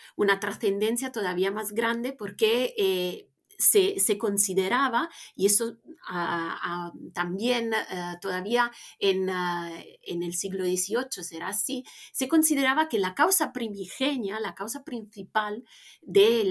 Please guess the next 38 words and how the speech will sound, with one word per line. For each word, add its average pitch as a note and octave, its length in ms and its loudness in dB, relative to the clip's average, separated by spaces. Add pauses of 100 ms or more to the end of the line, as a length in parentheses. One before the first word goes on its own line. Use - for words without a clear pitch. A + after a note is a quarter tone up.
(100)
los F#3 200 2
desastres, B3 800 2
de F3 120 0
estos, G3 420 0 (200)
eh, F3 360 -4
eventos, G3 720 0
eh, E3+ 360 -6
de F3 120 -2
la E3+ 140 -2
naturaleza F3 720 -6
que E3+ 140 -6
se E3 280 -2
es-, - 360 -4
expresaba G3 960 0 (220)
de F#3+ 80 2
una G3 140 2
forma G#3 300 -2
tan F#3+ 180 -4
violenta, G#3 540 -4 (260)
eran C#4 400 -2
motivo C#4+ 800 -2 (280)
de, C4 500 6
eh, F#3+ 440 2
del G3 200 4
ca-, - 120 -14 (160)
eran B3+ 220 2
causados B3 460 0
por A#3+ 120 -6
el D#3 120 -6
castigo E3 320 -8
de D#3+ 160 -8
Dios. E4 260 -6
Por - 160 -8
lo B3 140 -2
tanto, C#4 320 -4 (260)
podemos C4+ 380 4
entender C#4 680 -2
cómo, A3 420 -2